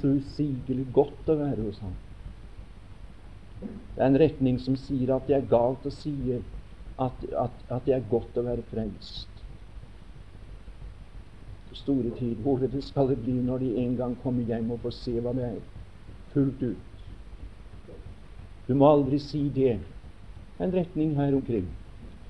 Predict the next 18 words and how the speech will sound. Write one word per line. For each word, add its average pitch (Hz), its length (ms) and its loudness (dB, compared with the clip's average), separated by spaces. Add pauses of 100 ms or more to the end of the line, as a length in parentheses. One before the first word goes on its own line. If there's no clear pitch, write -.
(1120)
som 139 220 2
har 139 160 6 (160)
blomstret 131 640 4
i 135 60 6
den 127 180 2
senere 123 460 2
tid. 113 220 -2 (400)
Og 143 100 0
de 143 80 2
sier, 139 240 2 (440)
"Du 131 80 4
må 139 200 4
aldri 143 320 4
si 135 240 -6
at - 160 -2
det 139 80 4
er 127 140 2 (100)
godt - 640 6